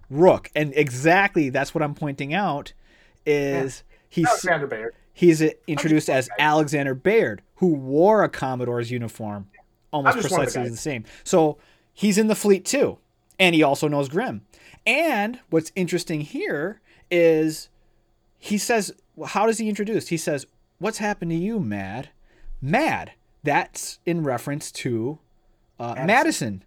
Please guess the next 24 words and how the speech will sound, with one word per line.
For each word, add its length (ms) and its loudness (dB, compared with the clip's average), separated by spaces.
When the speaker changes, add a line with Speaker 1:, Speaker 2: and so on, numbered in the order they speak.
Speaker 1:
his 200 -4
middle 320 0
name. 280 -6
So 180 4
it's 140 0
not 320 -2
that 240 -4
Grimm 560 -2
dislikes 680 -4
his 200 -4
names. 500 -10
He 160 -2
just 140 -2
doesn't 180 -2
consider 360 0
Rook 220 -2
a 40 -4
motherfucking 500 -8
friend. 400 -16
You 40 0
know 80 -2
what 140 -8
I'm 60 -4
saying? 220 -8